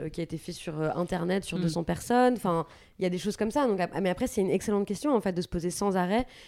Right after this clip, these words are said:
Speaker 1: euh, la, la question de la fiabilité, de la véracité, de la solidité des informations qu'on reçoit. Et, euh, en fait, on, je crois qu'on peut jamais être, euh, complètement sûr, mais par contre, il y a des degrés de probabilité, euh,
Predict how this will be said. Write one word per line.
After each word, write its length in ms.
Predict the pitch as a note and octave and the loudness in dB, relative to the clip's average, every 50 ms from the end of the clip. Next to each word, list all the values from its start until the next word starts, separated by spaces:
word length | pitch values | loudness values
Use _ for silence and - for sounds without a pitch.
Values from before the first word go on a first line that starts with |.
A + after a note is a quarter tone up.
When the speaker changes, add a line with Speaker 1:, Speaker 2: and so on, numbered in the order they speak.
| - - _ - | -20 -14 _ -4
Speaker 1:
euh, 500 | - F3 E3 D#3+ D#3+ D#3+ D#3 D#3 D#3 D3+ C#3+ - - - - - - - - - _ _ _ _ - | -2 0 0 0 0 0 0 0 0 -2 -4 -6 -10 -14 -18 -20 -20 -20 -20 -20 _ _ _ _ -6
la, 160 | - F3 F3 - - - | -2 -2 0 0 -2 -2
la 200 | F3 E3 D#3+ D#3 | -2 -2 -2 -2
question 260 | F3 E3 - - A3+ | -4 -4 -2 -2 0
de 100 | G#3+ G3 | 2 2
la 160 | F3 D#3+ E3 | 2 2 2
fiabilité, 720 | - - F#3 F#3 F3+ F3 F3+ E3 - A3 A3+ A#3+ B3 C4 - - - - _ - | 0 -2 -2 -2 -2 -4 -6 -4 -2 0 2 2 2 0 -2 -8 -18 -20 _ -4
de 100 | F3+ F#3 | -2 2
la 300 | F3+ E3+ E3 E3+ E3 D#3+ | 2 4 4 4 4 4
véracité, 500 | D#3+ F3 F#3 E3 E3+ - - - - A#3+ | 2 0 0 0 -2 -4 -4 -2 0 0
de 60 | G#3+ | 2
la 80 | G3 F3+ | 2 0
solidité 500 | - F3 E3+ E3+ D#3 E3 - - A#3 A3 | 0 -2 -4 -6 -6 -8 -4 -2 0 0
des 220 | F#3+ F#3+ E3+ D#3+ | 0 0 0 -2
informations 420 | F3 - E3 E3 E3 E3 - G#3 G#3 | -2 -2 -2 -2 -2 0 0 -2 -2
qu'on 140 | - F#3 | -2 -2
reçoit. 420 | E3+ D#3+ D#3+ D3+ - B3 C4+ E4+ - - - - - - - - - - _ _ _ _ _ - | -2 -2 -2 2 4 4 4 4 2 -4 -18 -20 -20 -20 -20 -20 -20 -20 _ _ _ _ _ 0
Et, 200 | F#3 G3 F#3 F3+ | 2 4 4 4
euh, 180 | F3 E3+ E3+ E3 | 4 4 2 2
en 40 | |
fait, 180 | D#3+ - A3+ - | 0 0 0 0
on, 140 | G#3 F3 D#3+ | 0 -2 -2
je 60 | - | -2
crois 100 | - A3+ | -4 -2
qu'on 120 | G#3+ G#3 F#3 | -2 -2 -2
peut 100 | - F3 | -2 0
jamais 240 | E3+ F3+ F3+ G3 F#3+ | 0 0 2 2 0
être, 200 | F#3 - - F#3 | 0 -2 -2 -2
euh, 200 | F3 E3+ E3 E3 | 0 2 0 0
complètement 460 | - - F#3 F3 F3+ F3 - F3+ F3 | -2 -4 -4 -2 -2 -2 -2 -2 -4
sûr, 220 | - - C#4 C#4+ C#4 | -2 0 2 4 4
mais 100 | A3+ F3 | 4 2
par 120 | E3+ - | 2 0
contre, 140 | - A#3 G#3+ | -2 -2 -2
il 40 | G#3 | -2
y 20 | |
a 20 | |
des 100 | D#3+ D#3+ | -2 -4
degrés 380 | D#3+ D#3 F3 G#3+ G3 F#3+ G#3 A#3+ | -4 -4 -4 -2 0 2 2 2
de 60 | A#3 | 0
probabilité, 800 | - - G#3 F#3 F3 E3+ F3+ E3+ E3+ E3 - - A3 A#3 C4 C#4 - _ _ _ _ _ _ _ _ _ _ _ _ _ - - - F3 D#3 C#3+ E3 F3+ _ _ _ - - | 0 0 0 0 2 0 0 -2 -4 -4 -2 0 0 0 0 -2 -6 _ _ _ _ _ _ _ _ _ _ _ _ _ -20 -18 -16 -16 -16 -16 -18 -20 _ _ _ -8 -6
euh, 500 | E3 D#3+ D#3+ D#3+ D#3 D#3 D3+ D3+ D3+ | -6 -4 -2 -2 -2 -2 -2 -2 -4